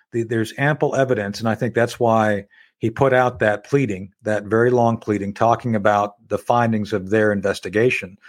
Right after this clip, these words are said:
to date regarding the potential involvement of people and organizations within the government that either had prior knowledge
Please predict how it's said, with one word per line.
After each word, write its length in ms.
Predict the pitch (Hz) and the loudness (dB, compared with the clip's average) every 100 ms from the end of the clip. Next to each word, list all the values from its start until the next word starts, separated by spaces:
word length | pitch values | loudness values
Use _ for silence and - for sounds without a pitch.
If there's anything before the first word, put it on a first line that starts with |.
| - - | -18 -6
to 80 | |
date 360 | 101 139 113 - _ - - - | 0 0 0 -6 _ -20 -20 -6
regarding 460 | 117 101 113 110 104 | -2 2 2 2 -2
the 100 | 101 | -6
potential 480 | - - 127 113 120 | -6 -2 -2 -2 -4
involvement 560 | 110 104 101 104 98 - | 0 0 0 -2 -6 -4
of 280 | 101 95 90 _ - | -4 -6 -10 _ -4
people 320 | 113 110 123 | -2 0 -2
and 80 | 101 | 2
organizations 800 | 101 113 120 101 95 92 104 95 | 2 2 0 0 0 -2 -8 -10
within 240 | 87 113 | -8 -2
the 80 | 165 | 2
government 480 | 131 117 110 110 113 _ - - - | 4 4 2 -2 -6 _ -20 -20 -16
that 140 | - 110 | -12 -6
either 220 | 127 117 | -2 0
had 220 | 104 101 | 0 -2
prior 320 | - 120 143 170 | 0 2 4 4
knowledge 500 | 123 107 104 101 | 2 2 0 -4